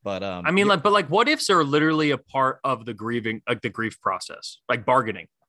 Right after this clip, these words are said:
Speaker 2: right? Like,
Speaker 1: That's
Speaker 2: the
Speaker 1: true.
Speaker 2: five, the five steps of it, like, that's essentially what grie-, like, part of the grieving process is that, and maybe it's dumb to grieve a Super Bowl loss,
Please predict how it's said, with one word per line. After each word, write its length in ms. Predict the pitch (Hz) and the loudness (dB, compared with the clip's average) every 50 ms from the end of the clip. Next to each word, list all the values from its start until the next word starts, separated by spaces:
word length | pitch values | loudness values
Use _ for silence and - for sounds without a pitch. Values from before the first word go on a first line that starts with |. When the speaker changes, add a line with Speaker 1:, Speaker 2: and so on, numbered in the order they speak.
| _ _ - | _ _ -2
Speaker 2:
right? 220 | 110 107 110 113 - _ _ _ _ _ _ _ _ _ _ _ _ _ _ - | 0 0 0 0 -4 _ _ _ _ _ _ _ _ _ _ _ _ _ _ -2
Like, 80 | 117 113 | -2 -2
Speaker 1:
That's 60 | 107 | -2
Speaker 2:
the 60 | - | -4
Speaker 1:
true. 80 | - 143 | -2 2
Speaker 2:
five, 280 | 151 143 143 147 135 135 | 2 2 2 2 0 -2
the 100 | 156 147 | -4 0
five 220 | - 147 143 143 | 2 2 2 2
steps 220 | 135 - 156 139 147 | 2 0 -2 -2 -2
of 80 | 147 | -4
it, 100 | 143 143 | -4 -2
like, 180 | 127 143 135 117 | -2 -2 -2 0
that's 260 | 143 151 170 175 - | 0 -2 -2 -2 -4
essentially 420 | 175 143 - 170 165 151 - 156 | -6 -6 -4 -6 -4 -4 -2 -2
what 240 | 143 135 135 131 113 | -2 -2 -2 -4 -4
grie-, 240 | 101 120 131 131 139 | -6 -6 -4 -4 -2
like, 220 | - 127 123 - _ _ | -2 -4 -4 -4 _ _
part 220 | - 131 143 147 151 | 0 2 2 2 2
of 120 | 147 143 | 0 0
the 120 | 131 143 135 | -2 -4 -4
grieving 560 | 135 - 135 135 131 139 131 135 131 117 95 | -4 -8 -6 -4 -2 -2 -2 -2 -6 -8 -10
process 520 | _ - 123 113 113 127 - - 165 139 | _ -2 0 2 2 0 0 -2 -4 -4
is 120 | 131 131 123 | -4 -4 -2
that, 180 | 131 117 - - | -2 -2 -2 -2
and 220 | 135 139 135 - _ _ _ _ - | -2 -4 -4 -6 _ _ _ _ -2
maybe 240 | 131 139 147 151 165 | 0 0 2 2 2
it's 160 | 151 127 113 | 0 0 -6
dumb 440 | - - 131 120 127 139 147 151 139 | -4 0 2 2 2 2 0 -4 -6
to 140 | - 123 | -8 -12
grieve 600 | 107 95 - 101 90 104 113 123 127 131 135 120 | -10 -12 -14 -12 -8 -4 -2 0 2 2 2 0
a 60 | 117 101 | -2 -4
Super 340 | - - 123 117 - 139 | -4 -4 -6 -4 -2 -4
Bowl 200 | 131 131 135 135 | -2 0 0 2
loss, 440 | 135 139 139 143 160 175 - - - | 4 4 4 4 2 2 -2 -8 -12